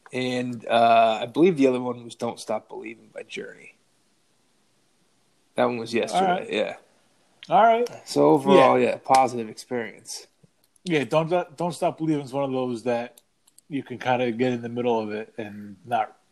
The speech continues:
Speaker 2: and think it's starting, but
Speaker 1: Yeah.
Speaker 2: uh, you end up just is hearing the finish. So that's all right. Good, man. That's a good holiday weekend there. Solid, solid trio covering some,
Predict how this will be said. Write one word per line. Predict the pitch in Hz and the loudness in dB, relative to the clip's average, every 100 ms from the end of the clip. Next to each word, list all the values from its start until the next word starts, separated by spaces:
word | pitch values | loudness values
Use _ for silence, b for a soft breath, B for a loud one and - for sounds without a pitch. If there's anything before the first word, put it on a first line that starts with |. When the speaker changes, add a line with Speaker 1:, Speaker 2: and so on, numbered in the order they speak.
| - | -14
Speaker 2:
and | 113 - | -10 2
think | 160 135 | 2 2
it's | 127 | -4
starting, | - 117 107 107 104 | 0 0 0 -8 -10
but | 104 - - _ _ _ | -8 -8 -12 _ _ _
Speaker 1:
Yeah. | 120 - - _ _ _ _ | -8 -8 -8 _ _ _ _
Speaker 2:
uh, | 110 110 101 98 80 - _ _ - | -4 -2 0 -2 -4 -10 _ _ -12
you | 120 | -10
end | 107 101 | -8 -6
up | 104 95 _ - _ _ _ | -6 -8 _ -20 _ _ _
just | - 101 - - | -10 -10 -10 -10
is | 117 - | -10 -2
hearing | 123 107 | -2 -2
the | 104 | -6
finish. | - 107 101 - | -8 -6 -6 -2
So | |
that's | 127 120 - - | 0 0 -4 -6
all | 160 214 | 0 4
right. | 185 147 | 4 4
Good, | 190 156 | 4 2
man. | 107 110 | -2 -6
That's | 123 | -4
a | 147 | 0
good | 156 | 4
holiday | 143 143 139 | 4 4 4
weekend | 139 135 123 113 107 | 4 2 0 -10 -10
there. | 101 | -12
Solid, | - 131 131 135 123 - _ _ _ _ _ | -10 -6 -4 -4 -6 -16 _ _ _ _ _
solid | - 180 165 156 | -4 2 2 0
trio | - 160 165 160 | -6 0 0 0
covering | - 160 147 | 0 -2 -2
some, | 135 147 143 143 | -10 -12 -14 -16